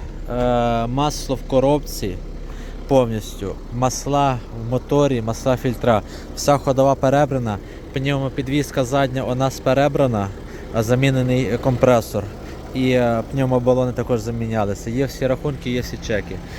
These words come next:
Взагалі по автомобілю ніяких питань немає, зауважень, ніяких металовкладень він не потребує. Заводиться і їде, без питань. Автомобіль продається як за готівку, так і можлива покупка його в кредит, розстрочку, лізинг.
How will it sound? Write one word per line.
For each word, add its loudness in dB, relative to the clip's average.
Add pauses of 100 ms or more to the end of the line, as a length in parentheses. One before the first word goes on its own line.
(160)
Взагалі 4
по -2
автомобілю 0
ніяких -2
питань -2
немає, 0
зауважень, 2
ніяких -4 (140)
металовкладень 4
він 2
не 2
потребує. 2 (520)
Заводиться 2 (120)
і 0
їде, 0
без 0
питань. -2 (540)
Автомобіль 0
продається 2
як 4
за -2
готівку, -2
так -2
і -6
можлива 0
покупка -4
його 2 (100)
в 0 (100)
кредит, 0
розстрочку, 0
лізинг. 2